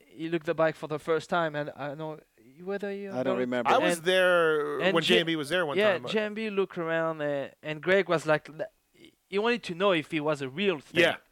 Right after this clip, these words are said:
Speaker 3: yeah.
Speaker 1: And Greg was next to J M B, and J M B looked around, and he looked at Greg and say, "This is, this is my bike."
Speaker 3: Oh, yeah?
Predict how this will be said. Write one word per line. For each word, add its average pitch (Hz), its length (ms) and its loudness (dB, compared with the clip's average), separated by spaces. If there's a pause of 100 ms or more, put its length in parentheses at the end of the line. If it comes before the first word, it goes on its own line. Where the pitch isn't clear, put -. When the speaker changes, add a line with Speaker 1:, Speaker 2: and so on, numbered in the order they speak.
Speaker 3:
yeah. 143 120 -4 (680)
Speaker 1:
And 160 340 0 (180)
Greg 196 300 4
was 170 380 0
next 170 320 -6
to 170 120 -8
J 156 160 -2
M 156 140 -4
B, 151 360 -4
and 151 160 -12
J 160 140 -4
M 156 100 -6
B 156 160 -8
looked 156 240 -10
around, 151 300 -4
and 156 180 -12 (160)
he 156 140 -6
looked 185 180 -2
at 156 100 -6
Greg 156 280 0
and 151 100 -2
say, 143 300 -6 (580)
"This 151 220 -16
is, 165 240 -10
this 165 220 -18
is 180 120 -14
my 175 160 -10
bike." - 340 -18 (100)
Speaker 3:
Oh, 156 180 4
yeah? 175 320 4